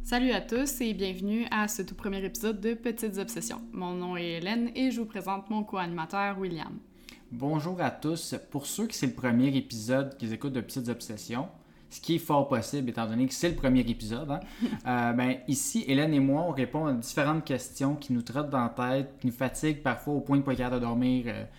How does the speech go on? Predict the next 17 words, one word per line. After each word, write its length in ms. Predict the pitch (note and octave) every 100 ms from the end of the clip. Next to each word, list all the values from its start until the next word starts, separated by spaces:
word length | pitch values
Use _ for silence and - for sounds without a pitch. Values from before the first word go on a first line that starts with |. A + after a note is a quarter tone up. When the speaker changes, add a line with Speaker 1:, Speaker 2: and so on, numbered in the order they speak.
| -
Speaker 2:
sans 140 | - C#3+
y 100 | B2+
avoir 200 | A#2+ A#2
répondu. 440 | A#2 A#2 G#2+ G2+ - - - - - - -
Euh, 160 | A#2 - -
ces, 400 | - - C3+ -
ces 140 | -
moments 240 | C#3 C#3+ G3
de 60 |
questionnement, 680 | - D3+ - C#3+ A#2+ C3 D#3
c'est 260 | C#3 B2+ A2+
ce 60 |
qu'on 160 | C3 B2+
appelle 240 | A#2 D3
nos 120 | D3
petites 300 | A#2+ - B2+
obsessions. 640 | B2+ B2 B2+ A2 B2 C3